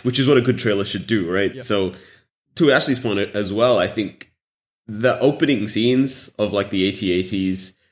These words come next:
Speaker 1: and just that, I, I, it looks like they're on some sort of salt flats, and then there's, like, all this red smoke rising out of the earth.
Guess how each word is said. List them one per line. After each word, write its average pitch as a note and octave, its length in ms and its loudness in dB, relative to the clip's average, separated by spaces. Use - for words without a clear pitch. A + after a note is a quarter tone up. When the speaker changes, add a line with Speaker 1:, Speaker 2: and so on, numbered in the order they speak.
Speaker 1:
and A#2 160 4
just - 180 2
that, A#2 320 2
I, A#2+ 60 0
I, - 140 -2
it B2 80 2
looks D#3 160 4
like D3 140 0
they're A2 100 2
on G2+ 100 0
some A2 140 -2
sort G#2+ 160 -2
of F#2 80 -4
salt G#2 300 2
flats, G2 500 -2
and G2 140 -6
then G2+ 100 0
there's, F#2+ 140 -2
like, F#2+ 120 -2
all A2+ 160 2
this F#2 200 0
red F2+ 260 0
smoke F#2 420 0
rising F2+ 360 0
out F2 120 -2
of E2+ 120 -2
the F2+ 120 -2
earth. F2+ 300 -4